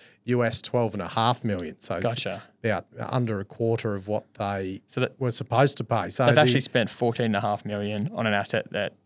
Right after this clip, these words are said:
Speaker 2: is, you know, now their sole asset in a
Speaker 1: Yeah,
Speaker 2: one point four billion dollar
Speaker 1: exa-, exactly.
Speaker 2: market
Speaker 1: So
Speaker 2: cap.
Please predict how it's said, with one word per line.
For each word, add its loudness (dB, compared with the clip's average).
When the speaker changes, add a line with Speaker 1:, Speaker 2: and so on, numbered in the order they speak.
Speaker 2:
is, -4
you -4
know, -4
now 0
their -4
sole -2
asset -4
in -6
a -2
Speaker 1:
Yeah, 6
Speaker 2:
one -2
point -2
four 2
billion -2
dollar 2
Speaker 1:
exa-, 2
exactly. 2
Speaker 2:
market -4
Speaker 1:
So 2
Speaker 2:
cap. -8